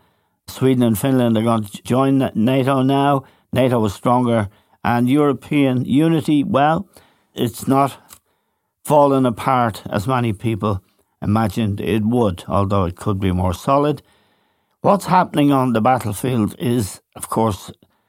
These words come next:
the big determinant here. And to discuss this now, it's a pleasure to welcome to the stand Senator Tom Clonan. Tom was elected to the Senate in March when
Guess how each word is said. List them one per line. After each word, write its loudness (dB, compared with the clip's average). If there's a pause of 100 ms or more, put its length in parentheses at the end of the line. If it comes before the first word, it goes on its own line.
(160)
the -4
big 2
determinant 0
here. 0
And -2
to -6
discuss -2
this -6
now, 0 (200)
it's -6
a -2
pleasure 0
to -4
welcome 0
to -2
the -6
stand -2 (360)
Senator 0
Tom 0
Clonan. 0 (400)
Tom 2
was 0
elected -2
to -2
the -2
Senate 0 (360)
in 2
March 0 (140)
when 0